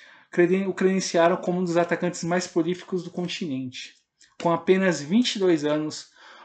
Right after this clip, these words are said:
mostra um repertório muito interessante para um jogador da posição. Velocidade técnica para trabalhar ou no drible curto, além da finalização potente e certeira.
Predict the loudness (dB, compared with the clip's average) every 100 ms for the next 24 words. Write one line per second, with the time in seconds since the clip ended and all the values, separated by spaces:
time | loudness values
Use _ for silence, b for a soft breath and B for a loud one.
0 | B -2 2 2 2 0 0 0 -2 4
1 | 4 4 0 -4 -2 0 2 4 4 2
2 | -2 -6 -2 -2 0 0 0 0 -4 -4
3 | -6 -8 -10 -10 -10 _ b b b -6
4 | 0 0 -2 0 2 0 -2 -4 -4 -8
5 | -6 -6 -4 -2 -2 0 0 -2 -4 -4
6 | -4 -6 -6 -8 -8 -4 -4 -4 -20 B
7 | B B B 0 2 0 2 -2 -2 -4
8 | -6 -6 -8 -8 -8 -6 -4 -4 -4 -10
9 | -10 -4 -4 -4 -4 -4 -6